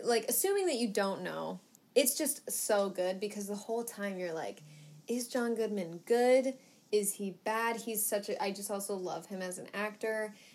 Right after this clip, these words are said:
And then you're also like, the girl almost gets out many times, and it's like, is it dangerous? Is it safe? You know what I mean? Like, and so I just, like, looking back, I don't know. I think, like, and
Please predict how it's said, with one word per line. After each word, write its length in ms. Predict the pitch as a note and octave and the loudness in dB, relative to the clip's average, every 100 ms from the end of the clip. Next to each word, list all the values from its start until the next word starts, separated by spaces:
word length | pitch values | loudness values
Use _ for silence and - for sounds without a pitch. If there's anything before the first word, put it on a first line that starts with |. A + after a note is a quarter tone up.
| - | -6
And 200 | G#3 G3+ | 0 2
then 240 | G3 G3 - | 2 0 0
you're 180 | G3+ G3+ | 2 2
also 340 | G3+ - G#3 | 2 0 2
like, 380 | G3 F#3+ F3+ - | 4 2 0 -2
the 80 | G3+ | -2
girl 300 | G#3 G3+ G#3 | 4 6 6
almost 560 | - G3+ G3+ G3+ G3 | 4 0 0 -2 -4
gets 280 | F#3 F#3 - | -4 -2 0
out 480 | F#3+ F#3 F#3+ F#3+ - | 2 4 2 0 -4
many 360 | G#3 F#3+ F#3 F#3 | -2 0 0 -4
times, 580 | - F#3+ F#3+ G3 A3 | -6 -6 -4 -4 -4
and 100 | G#3 G3+ | -2 -2
it's 140 | F#3+ | -2
like, 180 | G3+ - | -4 0
is 240 | A3 C4 B3 | 4 6 6
it 160 | C4 | 4
dangerous? 800 | B3+ B3 B3 A#3 A#3+ A#3 A3+ - - | 6 6 6 4 6 6 4 0 4
Is 220 | A3+ A3+ | 6 8
it 140 | A#3 A3+ | 6 6
safe? 520 | - G#3+ G#3+ G#3+ G#3 | 2 4 4 2 0
You 100 | B3+ | 4
know 60 | C#4 | 4
what 100 | D4+ | 4
I 100 | D4+ | 4
mean? 260 | A#3+ A#3+ A#3 | 4 4 4
Like, 260 | G#3+ G3+ - | 2 0 0
and 120 | B3 | 0
so 200 | A#3+ A#3+ | 4 4
I 140 | A3+ A3+ | 4 2
just, 220 | C4 C4 | 0 2
like, 300 | B3+ A3+ - - | 0 0 -6 -6
looking 400 | G#3+ A3 C4 G#3 | -4 -2 -2 0
back, 380 | E3+ F3+ E3+ - | 0 0 -2 -4
I 100 | A3+ | -2
don't 100 | G#3+ | -2
know. 300 | G3 F3 G3 | -2 -4 -6
I 120 | - A3+ | -4 0
think, 240 | B3 B3 | 2 4
like, 240 | C4 B3 - | 4 2 -2
and 140 | A#3 | -2